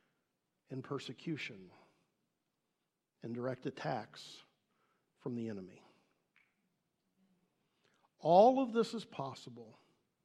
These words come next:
because of new birth into a living hope through the resurrection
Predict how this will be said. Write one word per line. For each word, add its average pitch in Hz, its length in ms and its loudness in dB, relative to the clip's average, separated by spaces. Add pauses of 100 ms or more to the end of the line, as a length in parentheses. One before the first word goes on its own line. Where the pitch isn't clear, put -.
(920)
because 147 300 4
of 143 120 4
new 170 220 6
birth 143 380 0 (1600)
into 156 360 6
a 151 40 8
living 175 340 6
hope 131 460 0 (1200)
through 143 160 0
the 135 80 0
resurrection 135 960 2